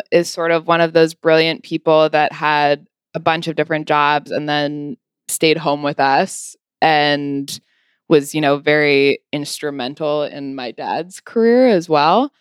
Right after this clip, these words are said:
They're both sort of creative thinkers. Like, I have no concept of why I think I wanted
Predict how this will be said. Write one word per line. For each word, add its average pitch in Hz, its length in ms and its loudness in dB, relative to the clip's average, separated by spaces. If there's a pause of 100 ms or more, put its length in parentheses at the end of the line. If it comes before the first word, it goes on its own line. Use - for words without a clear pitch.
(140)
They're 185 240 6
both 170 420 4
sort 170 280 2
of 147 200 -2
creative 151 640 0
thinkers. 156 560 -4
Like, - 140 -2
I 175 120 2
have 190 220 0
no 175 300 4
concept 160 600 -4
of 151 120 -2 (120)
why 143 320 2
I 139 120 0
think 151 240 -8
I 147 120 0
wanted 139 840 -2